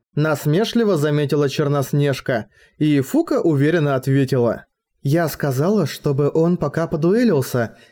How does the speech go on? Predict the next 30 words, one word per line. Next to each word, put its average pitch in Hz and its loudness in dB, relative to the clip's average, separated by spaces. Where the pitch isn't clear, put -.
и 151 2
набрал 139 0
очков 160 -2
для 143 0
погружения. 139 0
Вряд 240 0
ли 165 2
ему 143 2
было 135 0
скучно. 127 -2
Ну 180 0
что 196 -2
ж, - -12
увидимся 151 2
позже». 196 -2
Помахав 147 -2
рукой, 185 0
Фука 294 0
вышла 170 2
из 135 0
комнаты. 135 -2
Практически 190 -2
в 175 0
это 302 -2
же 208 0
самое 175 0
время 135 0
Чию 143 2
и 143 0
Таку 208 -2